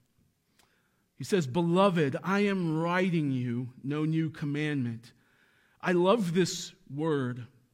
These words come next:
In the beginning of chapter two, he opens up saying, "My little children." What John is doing is expressing his,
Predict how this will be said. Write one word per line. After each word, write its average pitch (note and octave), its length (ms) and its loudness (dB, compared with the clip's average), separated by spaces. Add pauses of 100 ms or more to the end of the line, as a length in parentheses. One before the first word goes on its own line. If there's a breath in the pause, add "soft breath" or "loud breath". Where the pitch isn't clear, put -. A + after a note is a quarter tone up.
(400)
In E3+ 240 0
the E3 160 -2
beginning G#3 380 2
of F3+ 140 -2
chapter F#3+ 360 -2
two, G3+ 220 -2
he F#3 180 6
opens F3 340 -2
up F3+ 120 -2
saying, F3+ 300 -2
"My G3+ 160 0
little G#3 440 0 (220 loud breath)
children." C3 840 -4 (720 soft breath)
What G#3 180 2
John A3+ 340 2
is D#3+ 180 0
doing F#3 360 2
is D3 140 0
expressing F3+ 1000 -2
his, D#3 260 -2